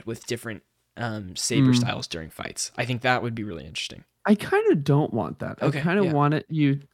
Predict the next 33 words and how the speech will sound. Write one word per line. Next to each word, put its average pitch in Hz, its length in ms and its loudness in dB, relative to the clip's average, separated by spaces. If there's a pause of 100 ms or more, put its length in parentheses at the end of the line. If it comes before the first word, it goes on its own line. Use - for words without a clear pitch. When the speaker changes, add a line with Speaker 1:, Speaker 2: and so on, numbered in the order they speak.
Speaker 2:
I 135 100 4
want 151 340 4
each, 143 460 2 (1200)
well, 208 140 6
I 202 80 8
want 185 320 6
each - 380 0
style 135 440 4
to 156 80 -4
have 135 220 0
its 135 180 -2
own 127 160 0
strengths 120 500 -6
and 120 160 0
weaknesses, 165 720 -2
Speaker 1:
Yeah. 123 100 0
Speaker 2:
but 147 100 4
I 139 100 6
don't 131 360 0
ever 143 180 2
want 127 260 0
to - 60 -6
be 131 140 2
fully 123 400 2
locked 117 380 -2
out 110 360 -2
of 117 200 -2
a 113 60 -4
certain - 480 -4
enemy 117 300 0
type 135 500 0 (500)
Speaker 1:
Uh-huh. 127 280 -12 (420)
Speaker 2:
from, 117 280 4